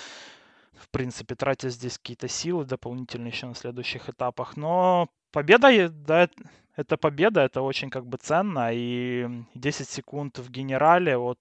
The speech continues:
э, ну, именно бонусных, да, от победы, я думаю, это было главной целью для Роглича. Э, и нужно сказать, что он, как,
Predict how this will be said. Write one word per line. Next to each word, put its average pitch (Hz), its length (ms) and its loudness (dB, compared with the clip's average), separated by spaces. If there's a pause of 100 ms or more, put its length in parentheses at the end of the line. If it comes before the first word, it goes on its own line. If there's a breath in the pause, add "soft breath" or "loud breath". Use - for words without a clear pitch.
(120)
э, 120 460 -4
ну, 160 160 -6
именно 131 180 -4
бонусных, 143 520 -2
да, 147 220 2 (120)
от 139 160 -6
победы, 143 460 -2 (540 loud breath)
я 135 140 0
думаю, 143 400 -2
это 143 280 0
было 127 260 -2
главной 127 380 -2
целью 127 420 -4
для 127 220 -4
Роглича. 175 680 0 (420 loud breath)
Э, 120 600 0 (240)
и 143 60 -8
нужно 170 300 -2
сказать, 165 460 2
что 147 360 -2
он, 165 320 -4
как, - 140 -14